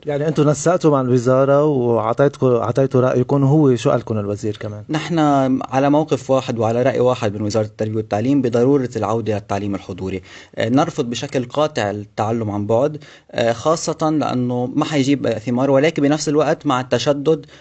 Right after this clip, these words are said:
Speaker 2: بتطبيق الإجراءات الصحية والوقائية.
Speaker 1: طيب، التنين، آه، في، في أه-، أساتذة مش حيروحوا، كمان نسقتوا مع الأساتذة ولا بس مع الوزارة؟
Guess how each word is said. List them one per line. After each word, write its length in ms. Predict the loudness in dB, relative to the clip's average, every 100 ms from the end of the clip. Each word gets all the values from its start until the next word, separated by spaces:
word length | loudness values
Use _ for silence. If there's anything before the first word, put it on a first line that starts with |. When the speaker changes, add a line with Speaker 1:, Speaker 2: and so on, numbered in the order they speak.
| -8
Speaker 2:
بتطبيق 460 | -4 -4 0 0 0
الإجراءات 400 | -2 -2 -2 -2
الصحية 400 | -6 -8 -4 -2
والوقائية. 560 | -2 -4 -8 -6 -6 -8
Speaker 1:
طيب، 220 | -8 -8 -8
التنين، 580 | -2 2 2 2 4
آه، 360 | 4 4 2 0
في، 200 | -2 -2
في 420 | -2 -4 0 2
أه-، 340 | 2 2 2 0
أساتذة 400 | 2 2 4 0
مش 140 | -2
حيروحوا، 520 | -2 0 2 0 -2 -4
كمان 380 | 0 2 4 4
نسقتوا 380 | 0 0 0 2
مع 100 | 2
الأساتذة 500 | 0 0 0 0 0
ولا 200 | 2 2
بس 240 | 0 0
مع 80 | -4
الوزارة؟ 460 | -2 0 0 -2